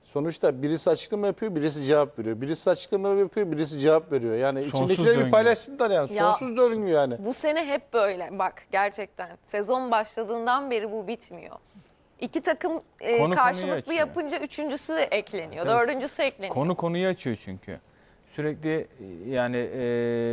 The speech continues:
Speaker 2: bu sezon itibariyle kulüplerin açıklamaları, sosyal medya paylaşımları, yöneticilerin, başkanların, e, bu ifade ettiği bazı, e,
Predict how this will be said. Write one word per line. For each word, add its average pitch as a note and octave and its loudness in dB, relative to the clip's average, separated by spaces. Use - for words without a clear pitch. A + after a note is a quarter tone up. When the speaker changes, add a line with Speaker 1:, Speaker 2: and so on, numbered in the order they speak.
Speaker 2:
bu C#3 -8
sezon C#3+ -4
itibariyle C3 -2
kulüplerin C#3 -6
açıklamaları, C3+ -4
sosyal C3 -4
medya C3 -4
paylaşımları, B2 -4
yöneticilerin, B2+ -4
başkanların, B2 -2
e, A#2 0
bu C3 -8
ifade C3 -2
ettiği B2+ -4
bazı, B2 2
e, G#2+ -12